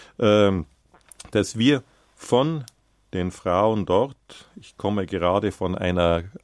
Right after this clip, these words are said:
Konferenz, wo wir mit Schwester Nirmalini aus Indien und Schwester Jacinta aus Kenia, äh, zusammen sind, zwei wichtige Frauen,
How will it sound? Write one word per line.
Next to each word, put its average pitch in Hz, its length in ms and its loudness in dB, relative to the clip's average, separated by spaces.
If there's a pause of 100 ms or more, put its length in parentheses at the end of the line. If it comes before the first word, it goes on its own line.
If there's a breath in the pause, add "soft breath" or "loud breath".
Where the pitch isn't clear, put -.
(120)
Konferenz, 95 920 -4
wo 98 240 -2
wir 92 220 2 (440 loud breath)
mit - 180 -2
Schwester 92 640 2
Nirmalini 95 880 -2
aus 82 280 -2
Indien 113 600 -2
und 85 160 -2
Schwester 92 380 -2
Jacinta 101 720 0
aus 87 400 -4
Kenia, 131 600 0 (160)
äh, 90 340 2
zusammen 104 680 -4
sind, 110 340 -2
zwei 92 540 0
wichtige 104 720 -6
Frauen, 98 720 -2